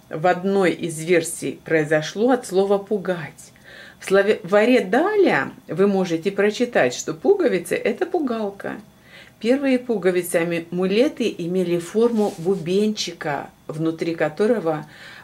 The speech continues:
помещался кусочек металла или камушек. Они звенели, как колокольчик. Потом появились пуговицы с особым магическими знаками,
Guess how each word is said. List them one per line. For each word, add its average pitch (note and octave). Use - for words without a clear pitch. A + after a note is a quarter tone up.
помещался E3+
кусочек F3
металла A3
или G#3+
камушек. -
Они D#3+
звенели, F#3+
как G3
колокольчик. F3
Потом A3+
появились G3
пуговицы F3+
с -
особым B3
магическими A3
знаками, E3